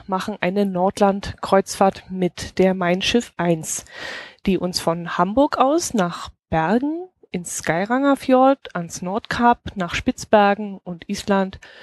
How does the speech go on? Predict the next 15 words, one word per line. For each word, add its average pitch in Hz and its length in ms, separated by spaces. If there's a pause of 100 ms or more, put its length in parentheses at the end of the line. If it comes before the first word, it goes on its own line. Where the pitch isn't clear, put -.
(200)
sowie 202 360
die, - 240
zu 196 180
den 185 400
Fär-, 190 720
Fär-, 185 320
Färöer 190 720
Inseln 220 340
heißen 208 240
die, 202 80
glaube 196 240
ich, 202 80
Färöer 190 960
Inseln. 247 500
<laughs> - 40